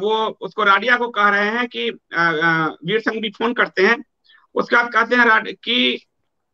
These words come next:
रा-, अ, अम, कि किसको मंत्री बनाएंगे, कौन लोग बनेंगे। वो कह रहे हैं कि ये कोई मुद्दा नहीं है मेरे समझ में, मुख्यमंत्री की ओर से काफी राहत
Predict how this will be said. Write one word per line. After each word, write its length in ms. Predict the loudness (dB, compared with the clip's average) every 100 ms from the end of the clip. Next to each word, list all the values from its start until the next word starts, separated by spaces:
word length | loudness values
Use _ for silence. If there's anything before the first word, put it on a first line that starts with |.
| _ _ _ _ -2
रा-, 220 | 2 2
अ, 380 | 2 2 0 -2
अम, 300 | -2 0 -4 -6 _
कि 100 | -12
किसको 400 | -8 -6 -4 0
मंत्री 320 | 2 2 0 0
बनाएंगे, 520 | 2 2 2 0 -4 -4
कौन 200 | -2 2
लोग 180 | 2 4
बनेंगे। 440 | 4 4 2 -2 -6 -6
वो 80 | -4
कह 160 | 0
रहे 100 | 2
हैं 100 | 0
कि 280 | -2 -4 -4 _ _ -2
ये 120 | 0
कोई 240 | 2 0
मुद्दा 300 | 2 0 0
नहीं 280 | 0 0 2
है 220 | 2 0 0
मेरे 180 | 0 0
समझ 300 | 0 -2 0
में, 160 | 0
मुख्यमंत्री 680 | 0 0 -2 0 0 0 -2
की 120 | 4
ओर 140 | 4 4
से 140 | 0
काफी 320 | 0 0 2
राहत 260 | 4 4